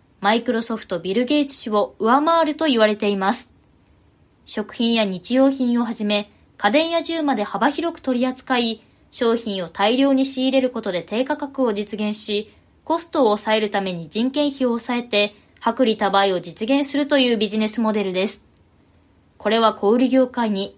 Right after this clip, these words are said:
大きな影響を及ぼしてきました。その反面、ウォルマートの価格や品揃えに勝てなかったローカルのお店が廃業に追い込まれたりもしています。そのため、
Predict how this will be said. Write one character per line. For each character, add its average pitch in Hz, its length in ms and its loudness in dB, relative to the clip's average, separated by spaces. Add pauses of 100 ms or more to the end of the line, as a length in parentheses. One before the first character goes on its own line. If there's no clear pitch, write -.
(140)
大 330 200 2
き 294 120 -4
な 247 100 4
影 220 180 2
響 202 380 4
を 196 80 4
及 208 100 4
ぼ 233 120 -2
し 247 60 -8
て 240 120 -6
き 220 100 -8
ま 214 120 -2
し - 80 -12
た。 190 240 0 (1120)
そ - 140 -4
の 302 140 6
反 320 240 -2
面、 311 240 0 (240)
ウ 214 60 0
ォ 220 40 4
ル 240 120 4
マ 247 160 4
ー 247 40 0
ト 226 100 -4
の 185 120 -6
価 185 120 -8
格 208 200 -6
や 196 140 2
品 202 280 -2
揃 285 220 2
え 294 60 4
に 277 100 2
勝 269 160 -6
て 277 60 2
な 262 120 4
か 214 100 6
っ 202 80 -2
た 175 120 -4
ロ 202 160 4
ー 247 40 -8
カ 294 120 4
ル 277 100 4
の 269 120 6
お 269 40 6
店 269 260 2
が 240 280 2 (240)
廃 220 260 2
業 240 180 4
に 220 120 2
追 202 120 2
い - 40 4
込 269 140 0
ま 277 100 6
れ 285 100 2
た 285 100 0
り 262 100 4
も 240 120 2
し 269 100 -4
て 214 120 0
い 208 80 0
ま 196 160 0
す。 - 200 -10 (840)
そ - 160 -8
の 220 100 0
た 240 120 0
め、 208 320 -2